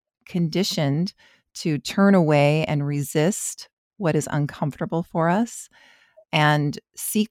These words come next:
pleasure and seek joy. However, we're typically doing that by numbing. And what we're talking about today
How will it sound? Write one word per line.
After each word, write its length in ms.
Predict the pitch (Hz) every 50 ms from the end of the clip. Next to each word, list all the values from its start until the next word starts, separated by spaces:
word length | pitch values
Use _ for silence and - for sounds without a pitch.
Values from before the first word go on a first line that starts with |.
| -
pleasure 360 | _ - 147 143 139 - 147
and 160 | 143 139 139 139
seek 300 | - - 165 - _ -
joy. 480 | - 185 196 190 156 139 135 135 147 - _ _ _ _ _ _ _ _ _ _
However, 800 | - 175 165 165 175 196 190 160 147 143 139 143 147 - - - _ _ _ _
we're 360 | - 160 156 160 160 151 147
typically 440 | - - 190 - - - - 156 147
doing 320 | - 143 143 147 143 143
that 300 | 123 139 131 123 - -
by 160 | - 143 131 127
numbing. 600 | 131 135 147 170 185 147 131 104 107 120 120 -
And 160 | - 156 156 160
what 160 | 156 135 -
we're 220 | 170 180 233 320
talking 420 | - - - 170 151 - - 147 147
about 300 | 139 139 135 135 131 -
today 560 | - 156 143 143 151 151 147 135 135 151